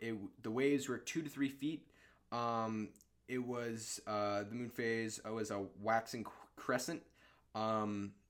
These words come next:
uh, you know, um, I fished the, set out the rocks, uh, tide, rocks, beach.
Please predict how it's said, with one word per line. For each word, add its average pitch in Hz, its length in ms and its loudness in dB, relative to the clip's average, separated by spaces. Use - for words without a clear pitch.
uh, 104 540 4
you 107 120 -6
know, 101 320 -4
um, 92 540 -6
I 107 60 -6
fished 110 320 -14
the, 101 60 -18
set 101 220 -10
out 90 160 -10
the - 80 -14
rocks, 113 440 0
uh, 95 40 -6
tide, 101 240 -10
rocks, 101 260 -10
beach. - 280 -16